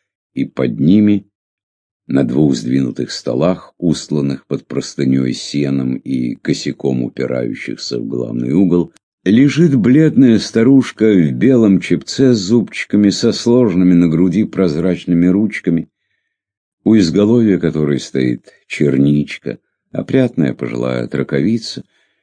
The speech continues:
и, не поднимая длинных ресниц, однообразно читает наставительным, высоким и странным голосом, который отец с неприязненной усмешкой назвал "серафическим".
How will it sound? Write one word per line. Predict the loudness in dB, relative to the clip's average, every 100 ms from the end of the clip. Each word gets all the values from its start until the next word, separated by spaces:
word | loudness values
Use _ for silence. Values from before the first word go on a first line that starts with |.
| _ _ 0
и, | 4
не | 4
поднимая | 4 4 6 6 6 4
длинных | 4 6 6 4 2
ресниц, | 0 0 2 2 2 -2
однообразно | -2 0 -2 0 0 -2 -4 -6
читает | -4 -2 -2 -2
наставительным, | -4 -4 -2 0 2 0 0 -2 0
высоким | -4 -2 0 0 0 -2
и |
странным | -2 -2 -2 0 0 0
голосом, | 0 0 0 -2 -4 -4 -6 _ _ _ _ _ -8
который | -4 -2 0 0
отец | 0 -2 -2
с | -2
неприязненной | 0 0 0 0 0 -2 -4 -4 -4
усмешкой | -6 -4 -4 -4 -4
назвал | -4 -4 -4 -4 -8
"серафическим". | -14 -10 -8 -8 -8 -8 -10 -10 -14 -14 -12 -12 -12